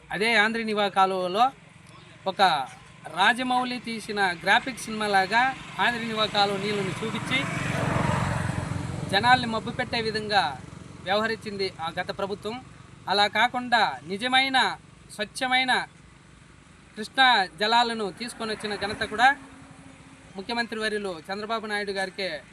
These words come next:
చెందుతుంది. ఆ పరమసముద్రం, ఆ, ఆంధ్రనీవా కాలనీ ప-, పరమసముద్రం, ఆ, కార్యక్రమానికి విచ్చేయనున్న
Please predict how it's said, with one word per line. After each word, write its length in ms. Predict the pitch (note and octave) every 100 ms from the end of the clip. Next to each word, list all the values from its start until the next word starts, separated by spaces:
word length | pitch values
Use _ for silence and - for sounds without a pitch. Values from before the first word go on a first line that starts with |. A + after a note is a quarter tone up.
| - - - G3+
చెందుతుంది. 540 | G#3 G#3 G#3 A#3 C#4+ - - - - - - F#3
ఆ 340 | G#3+ G#3 D#3 D3 - -
పరమసముద్రం, 720 | G3+ B3+ C4+ C4+ A#3+ B3 A3 E3+ - - - - - - - - - -
ఆ, 60 | G3+ G3 F#3 F3 E3+ E3
ఆంధ్రనీవా 420 | G#3+ B3 B3 A#3
కాలనీ 400 | A3+ G#3+ G#3 G#3
ప-, 320 | G3+ G3 F3+ F3
పరమసముద్రం, 560 | G3 A#3 A3 A3 G#3 G#3 G3+ F#3 F3 E3 - - - -
ఆ, 60 | F3 E3 D#3+ D#3 D#3 D3+ - - -
కార్యక్రమానికి 640 | F#3 A3+ A3 G#3+ G#3+ G3+ G#3
విచ్చేయనున్న 640 | G3 A3 G#3+ G#3 G3+ D#3